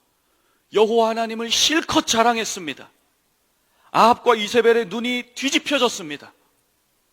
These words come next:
아합이 화가 나서 외칩니다. "여봐라!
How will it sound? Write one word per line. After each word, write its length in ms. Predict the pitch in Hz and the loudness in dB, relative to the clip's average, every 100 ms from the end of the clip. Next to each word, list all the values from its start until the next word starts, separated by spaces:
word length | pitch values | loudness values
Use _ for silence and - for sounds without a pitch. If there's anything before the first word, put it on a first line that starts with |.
| _ _ _ _ _ _ | _ _ _ _ _ _
아합이 400 | 175 190 220 214 | 2 4 2 0
화가 360 | 196 214 220 | 0 2 2
나서 220 | 214 208 214 | 0 -2 -2
외칩니다. 580 | 196 - 208 196 196 | -2 -2 -8 -4 -2
"여봐라! 1040 | 175 247 294 302 294 277 262 247 214 202 | 4 6 8 8 8 6 4 2 -2 -8